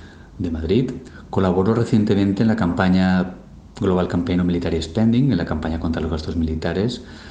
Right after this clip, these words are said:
cuando durante la pandemia trabajamos en la comparación del gasto militar y el gasto sanitario.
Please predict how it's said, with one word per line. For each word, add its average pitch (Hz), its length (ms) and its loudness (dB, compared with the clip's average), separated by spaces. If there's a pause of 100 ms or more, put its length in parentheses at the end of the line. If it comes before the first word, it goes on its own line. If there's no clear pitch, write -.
(160)
cuando 113 460 4 (160)
durante 101 380 2
la 90 120 2
pandemia 95 460 2
trabajamos 90 840 -2 (260)
en 110 80 -4
la 92 100 -2
comparación 82 680 -2
del 78 160 -2
gasto 76 280 -6
militar 98 540 0 (100)
y 101 60 -6
el 80 100 -4
gasto 80 260 -6
sanitario. 82 540 -4